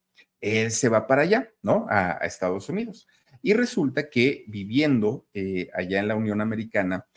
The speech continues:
un día estaba en su casa y suena su teléfono.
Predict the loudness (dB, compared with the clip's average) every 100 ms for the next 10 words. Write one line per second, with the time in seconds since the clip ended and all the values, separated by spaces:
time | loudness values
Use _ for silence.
0 | _ _ -2 0 2 0 2 2 0 -8
1 | -10 -2 0 4 4 4 0 -8 -12 -6
2 | 0 0 0 -8 -8 _ _ -8 -2 4
3 | 4 2 -4 -4 -2 -2 -2 -4 -6